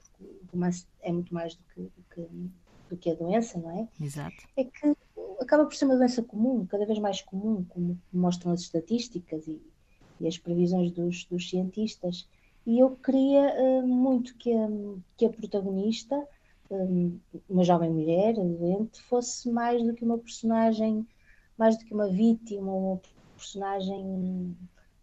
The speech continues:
Speaker 1: doce ou, ou fofinha, não é? O desafio passou muito por, eh,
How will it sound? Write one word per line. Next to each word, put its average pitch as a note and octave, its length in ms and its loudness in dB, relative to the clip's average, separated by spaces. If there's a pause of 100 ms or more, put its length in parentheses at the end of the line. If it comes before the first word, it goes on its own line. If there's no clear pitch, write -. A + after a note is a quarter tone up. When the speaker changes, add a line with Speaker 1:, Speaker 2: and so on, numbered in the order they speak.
(300)
Speaker 1:
doce G#3+ 560 6
ou, E3 440 -2 (360)
ou F3 120 0
fofinha, G3 800 6
não E3+ 100 -2
é? F#3+ 460 0
O G#3+ 240 -6
desafio A#3+ 600 4
passou C4 460 2
muito C4 340 2
por, C4 260 0
eh, C4 180 8